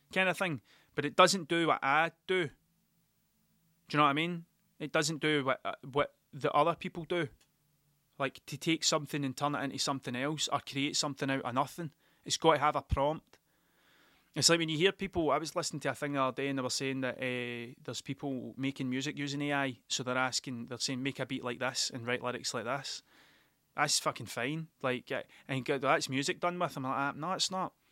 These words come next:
That's just changed pop music. That's just changed pop music. That's all it's done, is it's just changed the way that pop music works. Now they've got an A I that's gonna know what fucking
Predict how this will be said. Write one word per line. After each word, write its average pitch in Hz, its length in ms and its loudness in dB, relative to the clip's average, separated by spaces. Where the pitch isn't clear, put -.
That's 196 200 10
just - 220 0
changed 151 480 -2
pop 147 260 2
music. 185 460 -8
That's 170 200 2
just - 200 0
changed 165 480 -2
pop 147 220 2
music. 170 280 -6
That's 156 200 0
all 160 160 2
it's 139 80 -8
done, 160 360 -2
is 123 140 -2
it's 127 100 -4
just - 200 -4
changed 139 680 -2
the 135 120 -2
way 139 100 4
that 139 140 -4
pop 143 200 2
music 165 420 -4
works. - 480 -2
Now 139 120 2
they've 135 180 2
got - 140 -2
an 131 80 -2
A 131 120 -2
I 135 200 0
that's - 180 -4
gonna 156 220 -4
know 143 400 0
what 139 240 -2
fucking 143 540 -2